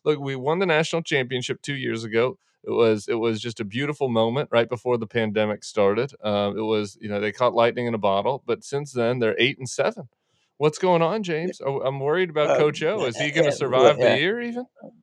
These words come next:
Speaker 2: Well, uh, you know, we ca-, if we don't learn how to block, he's not gonna survive anything.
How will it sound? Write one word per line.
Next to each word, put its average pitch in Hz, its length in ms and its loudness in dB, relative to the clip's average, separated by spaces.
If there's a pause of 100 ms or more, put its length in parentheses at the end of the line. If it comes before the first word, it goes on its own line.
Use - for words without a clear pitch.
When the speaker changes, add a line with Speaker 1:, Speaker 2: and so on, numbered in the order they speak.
Speaker 2:
Well, 147 460 2 (100)
uh, 110 120 -8
you 147 100 -10
know, 131 240 -8
we 147 80 -8
ca-, 135 240 -12 (220)
if 165 160 -6
we 147 80 -2
don't 165 180 2
learn 165 160 0
how 156 120 0
to 135 80 -4
block, 139 400 0
he's 117 100 -8
not 117 120 -4
gonna 101 140 -10
survive 117 380 2
anything. 90 380 -6